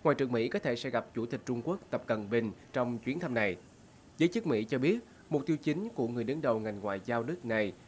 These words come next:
là có những cuộc thảo luận ngay thẳng, trực tiếp và xây dựng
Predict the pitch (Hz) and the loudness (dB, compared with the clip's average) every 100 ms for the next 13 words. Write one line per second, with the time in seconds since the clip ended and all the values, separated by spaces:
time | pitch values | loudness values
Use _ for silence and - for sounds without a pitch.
0 | - 123 180 180 131 151 117 - 110 139 | -4 -2 0 0 0 0 -4 0 0 2
1 | 120 98 - - 131 120 98 107 165 - | 2 0 -4 -6 -4 -2 -4 -4 -8 -8
2 | 123 - 233 - 120 120 107 - 139 117 | -6 -2 -4 -6 -4 -2 -2 -4 -4 0
3 | 110 | -2